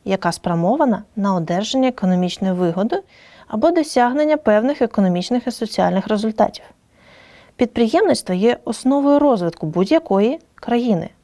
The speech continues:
тому держава всіляко сприяє розвитку підприємництва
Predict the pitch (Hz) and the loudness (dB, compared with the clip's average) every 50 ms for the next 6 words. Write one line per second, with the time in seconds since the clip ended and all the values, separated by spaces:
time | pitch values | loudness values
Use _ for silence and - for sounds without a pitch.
0 | _ _ _ _ - - 214 202 185 180 160 175 160 160 160 170 196 262 320 277 | _ _ _ _ -4 0 0 2 2 2 0 -2 -2 -2 0 0 2 2 2 2
1 | - 190 - _ - - - 233 226 220 202 180 170 180 214 - - - - - | 0 -4 -8 _ -16 -16 -12 -6 -2 -2 0 2 2 0 0 0 -2 -4 -4 -4
2 | - 262 247 247 262 262 262 262 226 190 180 185 196 202 - - 202 - - - | -6 -4 -2 0 2 2 4 2 2 0 -2 -2 -4 -6 -8 -8 -10 -12 -14 -10
3 | - 202 196 190 190 180 175 180 208 - - - 330 | -4 -2 0 0 0 0 0 -2 -4 -6 -6 -6 -6